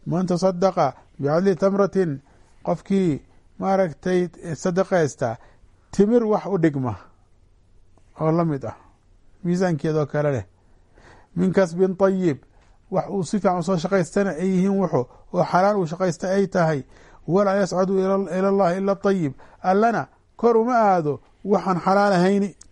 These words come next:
Xadiidka waxaa wariyey Bukhaari iyo Muslim. Iyo wa qawluhu sallallahu alayhi wa sallam, rasuulka sallallahu alayhi wa sallam qowlkiisa uu yidhi fi xadiisi alwaxyi, xadiiskii waxyiga ka sheekeynayay, "Idaa qadaa Allahu al-amra,"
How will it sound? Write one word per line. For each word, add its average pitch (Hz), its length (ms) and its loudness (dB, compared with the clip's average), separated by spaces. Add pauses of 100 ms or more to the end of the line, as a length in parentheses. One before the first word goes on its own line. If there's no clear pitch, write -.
(100)
Xadiidka 147 720 0 (360)
waxaa 160 200 0
wariyey 196 220 2
Bukhaari 185 340 0
iyo 180 100 2
Muslim. 143 520 -2 (500)
Iyo 180 160 2
wa 190 80 2
qawluhu 196 400 2
sallallahu 196 380 0
alayhi 185 140 -4
wa 202 40 -2
sallam, 170 260 -2 (340)
rasuulka 165 420 -2
sallallahu 196 180 0
alayhi 185 60 -2
wa 175 60 -2
sallam - 20 -14
qowlkiisa 190 400 0
uu 196 80 0
yidhi 190 180 0
fi 196 80 0
xadiisi 190 320 0
alwaxyi, 165 420 0 (300)
xadiiskii 180 320 -2
waxyiga 190 260 2
ka 190 120 -4
sheekeynayay, 175 680 0 (240)
"Idaa 190 220 2
qadaa 190 240 0
Allahu 190 300 2
al-amra," 185 460 0